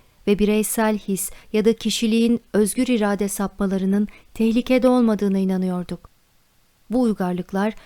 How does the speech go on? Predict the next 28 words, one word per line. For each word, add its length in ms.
zaten 400
herkesin 600
bildiği 440
ve 80
her 260
şeyin 380
bilincini 420
kucaklayan 760
bir 100
inançla 720
uyum 240
içinde 340
olduklarından 760
onları 400
rahatsız 460
edip 280
düzenlerini 640
bozamayacağımızı 840
düşünmemiştik 680
bile. 220
Geldik 520
ve 100
hizmet 340
etmek 300
istediğimiz 580
halklardan 600
kabul 300
gördük. 380